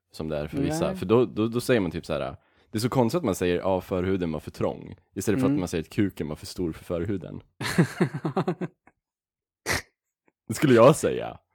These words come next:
Speaker 2: Eh, ja, ja, absolut.
Speaker 1: Om jag måste operera min förhud så här, "Ah, fan, kuken var för stor för min förhud."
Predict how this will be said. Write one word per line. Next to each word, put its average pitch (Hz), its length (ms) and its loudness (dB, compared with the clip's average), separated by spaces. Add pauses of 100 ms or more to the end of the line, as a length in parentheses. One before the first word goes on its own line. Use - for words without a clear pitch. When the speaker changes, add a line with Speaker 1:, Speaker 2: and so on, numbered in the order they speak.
Speaker 2:
Eh, 160 260 2
ja, 190 160 0
ja, 151 260 -6
absolut. - 420 -6
Speaker 1:
Om 117 80 4
jag 135 120 8
måste 123 180 2
operera 113 340 6
min 92 180 2
förhud 92 420 2
så - 60 -4
här, 82 100 -2 (340)
"Ah, - 180 -4
fan, - 320 -6
kuken 127 280 -2
var 104 60 0
för 98 80 -8
stor 113 200 -4
för - 180 -10
min 101 140 -2
förhud." 104 380 -2